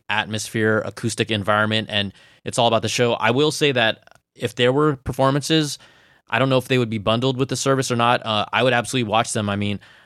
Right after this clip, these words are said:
I paid for, dur-, so far at least, I think I've paid for, like, three virtual conferences, co-, virtual concerts from B T S. <laughs> I'm not trying to get y'all on the B T S train, but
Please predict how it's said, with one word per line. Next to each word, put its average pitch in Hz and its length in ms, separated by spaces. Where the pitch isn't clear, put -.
I 120 120
paid 123 380
for, 107 500
dur-, 127 240
so 127 220
far 139 180
at 123 140
least, 127 300
I 113 80
think 196 220
I've 175 120
paid 139 200
for, 127 100
like, 107 180
three 156 640
virtual 131 360
conferences, 135 680
co-, - 200
virtual 123 480
concerts 131 640
from 120 240
B 123 160
T 127 240
S. 139 340
<laughs> - 300
I'm 113 100
not 120 160
trying 139 160
to 110 60
get 104 200
y'all 101 160
on 95 100
the 87 60
B 98 140
T - 160
S 92 160
train, 90 320
but 87 220